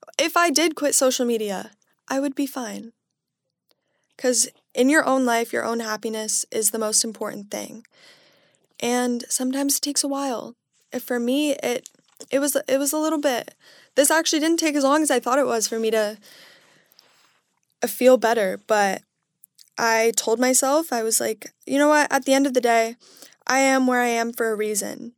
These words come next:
M-, maybe it was an accident, maybe it was right place, right time, maybe it was good luck,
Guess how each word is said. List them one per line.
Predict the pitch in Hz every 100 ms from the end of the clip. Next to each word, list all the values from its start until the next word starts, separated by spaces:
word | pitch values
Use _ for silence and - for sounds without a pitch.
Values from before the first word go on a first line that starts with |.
| -
M-, | - - 226
maybe | 226 254 294
it |
was | 311
an | 294
accident, | 302 302 - 320 285
maybe | 233 240 254
it | 277
was | 285 254 -
right | 247 262
place, | 285 277
right | 285 254
time, | 262 302 302
maybe | 254 262
it | 285
was | 277 233
good | - 247 240
luck, | 233 262 339